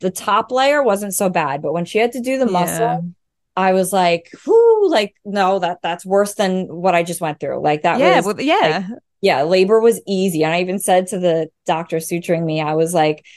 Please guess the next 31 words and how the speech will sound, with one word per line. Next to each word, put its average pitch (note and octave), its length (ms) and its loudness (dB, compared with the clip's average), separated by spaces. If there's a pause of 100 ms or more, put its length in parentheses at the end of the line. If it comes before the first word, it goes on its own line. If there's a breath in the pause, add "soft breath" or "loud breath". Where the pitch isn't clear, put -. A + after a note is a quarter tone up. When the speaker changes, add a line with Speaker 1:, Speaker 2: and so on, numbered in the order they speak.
(180 soft breath)
Speaker 1:
"The G3+ 180 2
labor G#3+ 680 4
did G3+ 200 0
not F3+ 220 -2
feel F3+ 200 0
like D#3 200 -2
this." D#3+ 280 -8
<laughs> F#3 60 0
Like, - 200 -6
I - 120 2
would, D4 180 4
Speaker 2:
Yeah. D4 340 -2
Speaker 1:
I - 40 -4
would C#4 180 -4
have A#3 100 -2
rather B3 280 4
delivered G3 360 -2
another F#3 280 0
baby D#3+ 340 -4
than D3+ 160 -4
had D#3 220 -4
Speaker 2:
The A3+ 60 0
Speaker 1:
that. - 80 0
Speaker 2:
gas - 220 -2
and D4+ 100 0
air, A3+ 200 4
like, F#3 120 2
I D3 100 0
definitely G3 580 -4
think, F3 680 -8
yeah, F3 280 -4